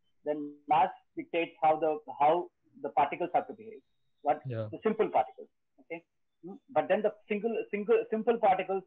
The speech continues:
Speaker 1: basically electrons, protons, make things very complicated, right? So they make, they make atoms, and the, these atoms can be many different types of atoms we have, very, very different mat-, uh, min-, uh, materials we, we can generate. So that is our next set of hierarchy.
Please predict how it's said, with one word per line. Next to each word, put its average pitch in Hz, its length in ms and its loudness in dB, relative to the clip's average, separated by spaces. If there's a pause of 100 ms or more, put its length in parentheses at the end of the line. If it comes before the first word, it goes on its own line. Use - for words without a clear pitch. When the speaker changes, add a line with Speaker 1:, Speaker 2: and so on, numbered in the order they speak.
Speaker 1:
basically 175 360 -6
electrons, 180 460 0
protons, 170 360 0 (100)
make 160 180 -10 (120)
things - 240 -8
very - 160 -2
complicated, 143 560 -4 (100)
right? 214 140 -6 (340)
So 165 100 0
they 175 120 0
make, 185 280 -4 (400)
they 160 120 0
make 180 220 -4 (140)
atoms, 170 300 2 (240)
and 143 220 0
the, 147 340 2
these 180 160 -4
atoms 165 400 4 (340)
can 156 120 -6
be 160 200 -4
many 160 300 -4
different 165 320 -2
types 139 220 2
of 139 100 -2
atoms 120 280 0 (120)
we 113 80 -20 (100)
have, 165 280 4 (380)
very, 147 280 -2 (100)
very 156 240 -2
different 135 360 -6
mat-, 117 240 -10
uh, 135 60 -10
min-, 135 160 -4
uh, 135 180 0
materials 143 500 -4 (100)
we, 113 100 -16 (280)
we 123 60 -20
can 110 240 -12
generate. 165 400 -6 (440)
So 165 80 -4
that 160 140 4
is 196 80 0
our 190 180 4
next 180 200 -4
set 175 120 -2
of 160 120 4
hierarchy. 101 340 -6